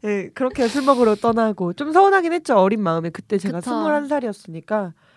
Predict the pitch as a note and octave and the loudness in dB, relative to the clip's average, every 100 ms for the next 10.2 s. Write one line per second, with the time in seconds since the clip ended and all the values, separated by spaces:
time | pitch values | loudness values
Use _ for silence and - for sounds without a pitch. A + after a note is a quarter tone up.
0 | _ _ _ - C#4 C#4+ D4+ B3+ G#3 G3+ | _ _ _ -8 -8 -6 -6 0 0 0
1 | - A3 D#4+ F4 D#4+ B3+ F#3+ - - - | -2 0 2 2 2 0 -2 -12 -14 -8
2 | D4 C4 G3 G#3 C4 C4+ C4 A#3+ A3+ G#3+ | -2 0 0 0 -2 -2 -2 -4 -6 -6
3 | F#3+ A3 F#3+ F#3 - C#4+ A#3 F3+ F#3 B3 | -6 -8 -8 -8 -4 -2 -2 -2 -4 -4
4 | B3 A3+ G3+ F3+ F3+ G3 F#3 D3+ D3+ F#3 | -4 -4 -4 -4 -6 -6 -6 -4 -6 -8
5 | - E3+ - D#3+ D#3+ E3+ D#3 D#3+ F3 F3+ | -10 -12 -8 -6 -6 -6 -6 -8 -8 -10
6 | F3+ F#3+ C4 C4+ C4 - F4 F4 E4+ D#4+ | -10 -6 -2 0 0 0 0 2 2 2
7 | D#4 E4+ E4 D#4 B3+ A#3 A3+ A#3 G3 G#3+ | 2 0 0 -2 -2 2 2 2 0 -2
8 | G3 B3 D4 C#4 A#3+ - G#3+ A#3 E3+ D#3+ | -4 -4 -8 -4 -4 -4 -6 -4 -6 -6
9 | D#3+ - - - G3+ D#3 D3 D#3 - G#3 | -10 -12 -16 -8 -6 -6 -8 -14 -10 -8
10 | E3+ C#3+ | -8 -8